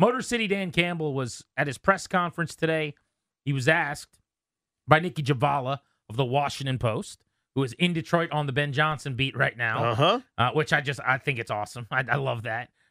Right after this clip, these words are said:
Speaker 1: from the Post and from Nikki, just hustling, getting out there, just in case. Uh, but Dan Campbell was asked about Johnson last year, saying,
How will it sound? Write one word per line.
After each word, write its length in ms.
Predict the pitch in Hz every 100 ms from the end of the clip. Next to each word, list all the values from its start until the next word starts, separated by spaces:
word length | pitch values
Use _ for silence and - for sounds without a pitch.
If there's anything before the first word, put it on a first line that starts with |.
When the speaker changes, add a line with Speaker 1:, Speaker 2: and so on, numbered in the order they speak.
| _
Speaker 1:
from 80 | 139
the 80 | 143
Post 360 | 147 135 -
and 80 | 127
from 140 | 131 131
Nikki, 280 | 123 -
just 180 | 120 117
hustling, 380 | 139 - 135 127
getting 240 | 127 117
out 180 | 113 117
there, 260 | 117 113 120 _ _ _
just 240 | - - -
in 100 | 208
case. 420 | 170 135 156 - _ _ _ -
Uh, 140 | 123 117
but 260 | 185 170 - _ _ _ _ _ _ _ _ _ - - 170
Dan 260 | 143 196 208
Campbell 380 | 202 196 185 170
was 160 | 147
asked 540 | 147 127 127 - - _ _ _ _ _ _ _ _ _ _ _ _
about 560 | 165 131 - 190 214 -
Johnson 440 | - 185 180 - 160
last 460 | 135 147 160 -
year, 240 | 147 147 123
saying, 560 | - 147 139 131 127